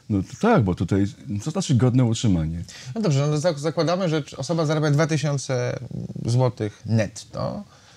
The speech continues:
Speaker 2: z czego osiemset złotych wydaje na mieszkanie czy pokój w Warszawie.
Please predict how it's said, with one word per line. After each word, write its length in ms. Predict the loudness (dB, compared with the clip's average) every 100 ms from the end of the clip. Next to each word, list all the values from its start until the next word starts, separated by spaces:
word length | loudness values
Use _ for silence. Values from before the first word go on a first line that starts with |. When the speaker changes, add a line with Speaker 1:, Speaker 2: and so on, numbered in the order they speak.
| -20 _
Speaker 2:
z 160 | -20
czego 480 | -2 0 2 2 2
osiemset 480 | 0 0 0 0 2
złotych 340 | 2 2 0
wydaje 400 | 2 2 2 0
na 100 | 0
mieszkanie 480 | 0 0 -2 -4 -4
czy 100 | -6
pokój 360 | -4 -4 -4 -8
w 140 | -6
Warszawie. 560 | -8 -8 -10 -12 -10 -10